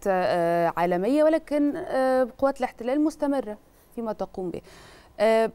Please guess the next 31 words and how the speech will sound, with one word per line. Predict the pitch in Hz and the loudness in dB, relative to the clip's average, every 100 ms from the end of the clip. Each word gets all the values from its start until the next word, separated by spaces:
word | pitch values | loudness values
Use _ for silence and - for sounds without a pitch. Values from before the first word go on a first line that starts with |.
| - | 0
على | 233 | 2
جانب | 254 330 - | 4 4 2
آخر | 320 330 | 0 -2
في، | - 294 311 320 | -4 -4 -2 -2
في | - 220 | -4 -6
الداخل | 254 277 277 | -6 -4 -8
الإسرائيلي | 214 - 208 247 247 | -8 -10 -8 -6 -8
يا | |
فندم | 233 233 233 | -10 -12 -12
في | 220 240 240 | -12 -8 -8
ضغط | 190 220 - | -4 -6 -6
كبير | 190 170 220 220 | -16 -10 -6 -6
جدًا | 220 196 | -6 -8
من | 202 180 | -8 -8
الداخل | 165 214 220 | -8 -8 -8
الإسرائيلي، | 185 175 - 175 - 226 226 175 | -8 -10 -10 -10 -8 -6 -6 -6
إن | 180 | -8
كان | - 208 214 - - - | -4 -4 -4 -10 -20 -8
تجاه، | 226 220 220 196 196 - | -4 0 -2 -2 -10 -6
آه، | 180 175 175 - | -4 -2 -2 -4
إعادة | 139 202 196 | -2 -2 -4
الحرب | 156 - 190 180 | -8 -6 -4 -4
مرة | 165 170 170 | -4 -2 -4
تانية | 175 196 | -4 -2
أو | 160 | -4
استئناف | - 156 175 170 | -2 -4 -4 -6
الحرب | - 190 | -6 -4
مرة | 165 170 156 | -2 -2 -2
تانية | - 202 233 240 | -4 -6 -2 -2
أو | 220 - | -2 -4
حتى | - 196 - 170 | -6 -8 -6 -6